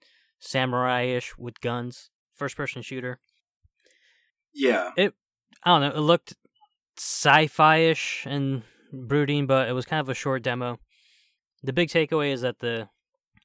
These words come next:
Speaker 1: game was apparently made by one person.
Speaker 2: Oh, that's right, that game. I did see that.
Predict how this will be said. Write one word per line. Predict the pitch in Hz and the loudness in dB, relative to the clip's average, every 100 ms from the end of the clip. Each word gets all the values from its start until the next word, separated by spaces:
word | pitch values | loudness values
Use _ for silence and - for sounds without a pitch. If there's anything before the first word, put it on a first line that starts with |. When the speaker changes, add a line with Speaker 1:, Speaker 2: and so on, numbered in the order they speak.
| _ | _
Speaker 1:
game | 135 131 | -4 -2
was | 127 | -4
apparently | 113 139 143 135 | -4 -2 -2 0
made | 120 120 | -2 -2
by | 117 | -4
one | 107 117 120 | -2 -6 -4
person. | 127 127 147 151 _ _ _ _ _ _ _ _ _ - _ | -4 -4 -8 -8 _ _ _ _ _ _ _ _ _ -20 _
Speaker 2:
Oh, | 156 185 196 190 | 10 10 12 10
that's | 165 151 - | 8 4 2
right, | 156 160 127 | 2 2 4
that | 131 143 135 | 6 6 4
game. | 139 123 107 98 92 | 0 2 2 -2 -2
I | 107 | -2
did | 107 151 156 | 4 2 2
see | - 113 | -4 -2
that. | 101 92 85 | -2 -2 -4